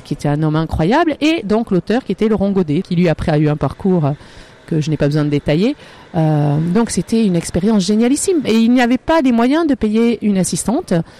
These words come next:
Donc du coup, en réunion de production, j'ai dit, « Mais moi je le fais. » Yanis a dit, « Super. » Et voilà, j'ai commencé à basculer vers, euh, vers le, le plateau artistique. Et la dernière rencontre pour, euh,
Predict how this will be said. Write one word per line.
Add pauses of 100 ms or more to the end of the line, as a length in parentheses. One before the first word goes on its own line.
(140)
Donc
du
coup,
en
réunion
de
production,
j'ai
dit, «
Mais
moi
je
le
fais. » (260)
Yanis
a
dit, «
Super. »
Et
voilà,
j'ai
commencé
à
basculer
vers,
euh, (500)
vers
le,
le
plateau
artistique.
Et
la
dernière
rencontre
pour,
euh,